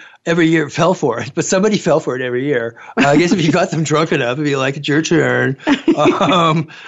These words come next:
Speaker 1: but, uh, I mean, I'm laughing, but it's really, really
Speaker 2: Horrible.
Speaker 1: quite horrible. And the, the church was, like,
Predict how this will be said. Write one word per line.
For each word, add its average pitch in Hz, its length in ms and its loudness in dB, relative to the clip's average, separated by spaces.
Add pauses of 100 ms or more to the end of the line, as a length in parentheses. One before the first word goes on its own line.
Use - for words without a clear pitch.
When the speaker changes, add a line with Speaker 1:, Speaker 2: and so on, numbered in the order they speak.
(100)
Speaker 1:
but, 156 320 0 (340)
uh, 151 480 2
I 151 140 2
mean, 156 160 2
I'm 151 140 4
laughing, 156 420 2
but 135 180 0
it's 139 160 -2
really, 156 560 2
really 135 220 0
Speaker 2:
Horrible. 269 240 2
Speaker 1:
quite 131 220 0
horrible. 147 680 0 (240)
And 147 500 0 (280)
the, 180 260 2
the 156 380 -2
church 226 340 0
was, 160 220 4
like, 135 300 -2